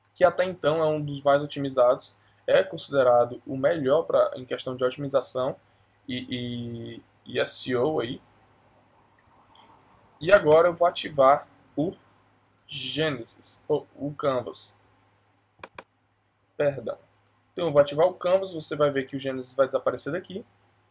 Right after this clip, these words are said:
E ele vai adicionar agora uma nova opção que é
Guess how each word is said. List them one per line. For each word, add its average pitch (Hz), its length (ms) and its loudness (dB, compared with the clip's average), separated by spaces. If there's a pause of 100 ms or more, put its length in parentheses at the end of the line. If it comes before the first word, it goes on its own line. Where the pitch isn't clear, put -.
E 285 100 -2
ele 160 200 0
vai 175 140 4
adicionar 160 300 0
agora 143 280 6
uma 170 100 -4
nova 143 320 4
opção 135 460 -2
que 135 260 -4
é 135 240 4